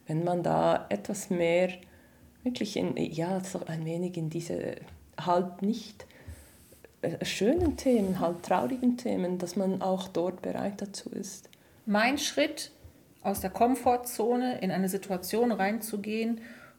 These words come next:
Speaker 2: wo ich weiß, dass mein Gegenüber traurig oder nicht glücklich ist und mir das erzählen wird, weil ich frage, ist ein kurzer Schritt, den ich ja auch wieder zurückgehe, weil ich nehme, wie gesagt, das ja nicht mit in
Speaker 1: Ja,
Speaker 2: mein
Speaker 1: ja,
Speaker 2: Leben.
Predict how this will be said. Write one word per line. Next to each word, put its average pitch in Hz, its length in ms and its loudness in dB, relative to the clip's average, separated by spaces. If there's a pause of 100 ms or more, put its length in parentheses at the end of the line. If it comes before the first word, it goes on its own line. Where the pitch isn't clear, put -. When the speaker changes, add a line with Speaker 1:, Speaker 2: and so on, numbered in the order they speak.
Speaker 2:
wo 202 120 4
ich - 240 -4
weiß, 196 300 6
dass - 200 -4
mein 190 180 0
Gegenüber 202 500 0
traurig 226 600 0
oder 196 160 0
nicht 185 220 0
glücklich 220 420 -2
ist 220 200 -4
und 190 140 -2
mir 196 100 2
das 185 140 -2
erzählen 220 480 0
wird, 220 160 -4
weil 190 100 0
ich 180 140 -4
frage, 214 480 0 (400)
ist 190 120 -6
ein 185 100 0
kurzer 214 420 -4
Schritt, - 400 -2 (760)
den 220 120 0
ich 214 140 -2
ja 202 100 2
auch 202 100 -6
wieder 202 220 -4
zurückgehe, 233 640 -2
weil 196 140 2
ich 180 140 -2
nehme, 220 360 2
wie 214 100 0
gesagt, 196 420 -2
das 185 120 -8
ja 196 80 -2
nicht 185 200 0
mit 214 180 4
in 190 160 4
Speaker 1:
Ja, 185 60 10
Speaker 2:
mein 180 260 6
Speaker 1:
ja, 247 40 2
Speaker 2:
Leben. 269 440 2